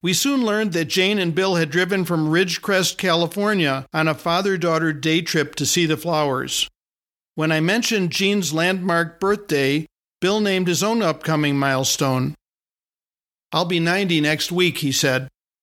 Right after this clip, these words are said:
Gliders proved to be just one of his many interests.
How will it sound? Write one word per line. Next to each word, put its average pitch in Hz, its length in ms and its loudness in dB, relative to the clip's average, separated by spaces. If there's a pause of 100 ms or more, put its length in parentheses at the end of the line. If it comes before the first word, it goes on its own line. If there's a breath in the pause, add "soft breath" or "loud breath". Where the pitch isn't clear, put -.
(1600)
Gliders 202 440 0
proved 180 300 -2
to 160 60 2
be 147 140 -2
just 180 280 0
one 190 200 0
of 180 80 0
his 147 180 -2
many 180 300 2
interests. 165 720 -2